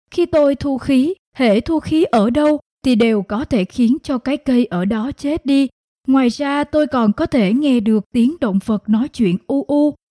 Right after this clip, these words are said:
nhưng không rõ ràng. Thứ phụ thể này khiến toàn thân tôi phát lạnh, lạnh đến nỗi trời nóng đổ lửa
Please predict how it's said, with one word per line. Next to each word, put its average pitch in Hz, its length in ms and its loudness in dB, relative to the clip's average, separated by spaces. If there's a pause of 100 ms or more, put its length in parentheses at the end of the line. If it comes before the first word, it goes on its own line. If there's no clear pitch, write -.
(120)
nhưng 226 260 4
không 220 280 0
rõ 202 280 -4
ràng. 226 300 0 (880)
Thứ 262 180 2
phụ 196 300 0
thể 202 220 -2
này 240 320 0 (100)
khiến 262 240 2
toàn 247 300 0
thân 294 240 -4
tôi 285 320 0
phát 330 300 -6
lạnh, 202 280 2 (320)
lạnh 214 360 0
đến 285 160 0
nỗi 247 460 0
trời 247 240 2
nóng 247 280 2
đổ 240 180 0
lửa 247 380 2